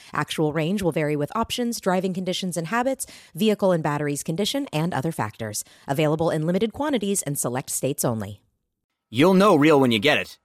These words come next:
Speaker 2: It'll say eBay Authenticity Guarantee, and you'll feel it.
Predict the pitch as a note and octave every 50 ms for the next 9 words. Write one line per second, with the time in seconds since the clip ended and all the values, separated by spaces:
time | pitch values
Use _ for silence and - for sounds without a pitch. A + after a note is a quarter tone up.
0 | _ - D3 C3+ B2 - - C3+ B2+ C#3 - F#3+ G3+ G#3+ F#3+ F3+ G#3 A3 G#3+ -
1 | C#3+ C3+ C3 - C3+ A2+ - - E3+ - - E3+ F#3 F3+ B2+ A#2+ B2+ C#3+ D#3 D#3
2 | - - C3 F#2+ D#2 C#2+ - _ _ _ - B2+ C3+ D#3+ F#3+ - - - A2+ D#2+
3 | D2 C#2 - -